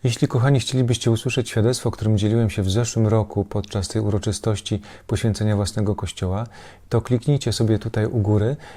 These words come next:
i będziecie mogli zobaczyć historię Pauliny, e, dla której Kościół stał się domem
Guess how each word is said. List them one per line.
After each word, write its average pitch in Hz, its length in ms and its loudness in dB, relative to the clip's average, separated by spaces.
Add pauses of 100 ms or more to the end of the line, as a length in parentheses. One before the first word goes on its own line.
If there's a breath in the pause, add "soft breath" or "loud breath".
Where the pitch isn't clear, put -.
(200 loud breath)
i 120 320 4
będziecie 113 640 2
mogli 104 220 4
zobaczyć 104 540 0 (280)
historię 147 360 -2
Pauliny, 123 680 4 (500 loud breath)
e, 117 80 -2 (180)
dla 117 180 2
której 110 300 2
Kościół 127 400 0
stał 117 300 -2
się 104 280 -4 (160)
domem 98 560 2